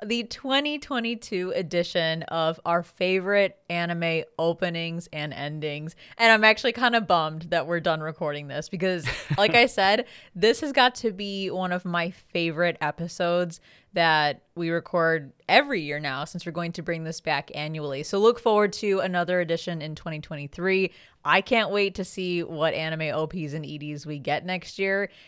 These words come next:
Speaker 1: and I hope it's as hard-hitting as twenty twenty-two was.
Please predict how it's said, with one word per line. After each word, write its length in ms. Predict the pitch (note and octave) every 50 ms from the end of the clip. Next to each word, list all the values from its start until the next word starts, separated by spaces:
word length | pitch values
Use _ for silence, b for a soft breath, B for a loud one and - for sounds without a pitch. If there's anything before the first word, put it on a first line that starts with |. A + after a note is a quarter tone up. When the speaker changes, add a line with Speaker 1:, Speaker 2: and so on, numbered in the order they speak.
| B -
Speaker 1:
and 140 | F#3 F3+
I 80 | F3+ F#3+
hope 320 | F#3 F3 G#3+ G3 F3+ F3+
it's 180 | F#3+ F3+ - -
as 120 | F3+ E3+
hard-hitting 600 | E3 - F#3+ D#3 D3 D#3+ F3 E3 C#3+ D3 D3 C#3
as 200 | - D3 D3 C#3+
twenty 260 | - - - D3 C#3+ C#3
twenty-two 480 | - - C#3 C#3+ C#3+ - - C#3+ -
was. 380 | - - D2+ - F3 - -